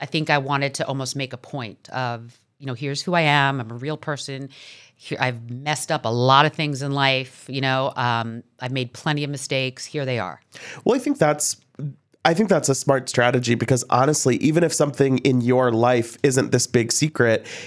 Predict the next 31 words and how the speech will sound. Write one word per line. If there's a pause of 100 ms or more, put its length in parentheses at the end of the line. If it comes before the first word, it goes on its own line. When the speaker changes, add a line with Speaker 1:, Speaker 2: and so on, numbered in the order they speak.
(140)
Speaker 2:
if
it's
something
that
you
haven't
talked
about
on
the
show, (420)
at
least
to
us,
Speaker 1:
Right.
Speaker 2:
we
don't
know.
So
Speaker 1:
Yes.
Speaker 2:
it's,
you
know,
if
we
hear
that
information,
if
somebody